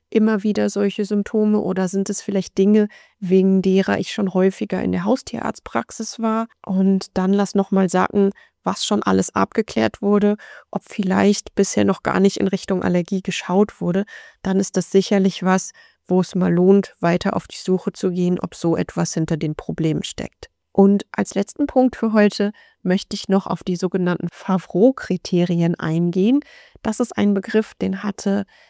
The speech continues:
der Tierdermatologe Oliver Lies schon in der Folge mit dem dermatologischen Untersuchungsgang fallen lassen. Der Herr Favreau war ein ganz cleverer Dermatologe. Der hat eine Liste von Kriterien erstellt,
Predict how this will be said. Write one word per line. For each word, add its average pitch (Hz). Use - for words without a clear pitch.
der 190
Tierdermatologe 208
Oliver 185
Lies 254
schon 208
in 196
der 196
Folge 190
mit 185
dem 185
dermatologischen 180
Untersuchungsgang 196
fallen 214
lassen. 220
Der 196
Herr 196
Favreau 214
war 202
ein 185
ganz 196
cleverer 220
Dermatologe. 208
Der 196
hat 202
eine 190
Liste 214
von 202
Kriterien 220
erstellt, 196